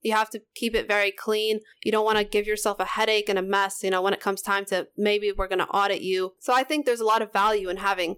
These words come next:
a K Y C stack. Non-K Y C is for people who wanna transact, uh, privately, for people who want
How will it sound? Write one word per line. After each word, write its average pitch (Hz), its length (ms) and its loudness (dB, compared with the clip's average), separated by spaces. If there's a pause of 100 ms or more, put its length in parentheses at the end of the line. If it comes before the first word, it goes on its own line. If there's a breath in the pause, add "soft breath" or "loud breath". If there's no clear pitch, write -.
a 220 80 0
K 220 220 2
Y 196 180 4
C 196 220 -2
stack. 190 500 2
Non-K 277 520 2
Y 240 180 4
C 226 380 0
is 196 140 -2
for 208 140 0
people 220 360 0
who 214 100 0
wanna 208 220 2
transact, 202 720 0
uh, 185 180 2
privately, 247 920 0
for 220 120 0
people 220 460 0
who 214 200 2
want 196 280 2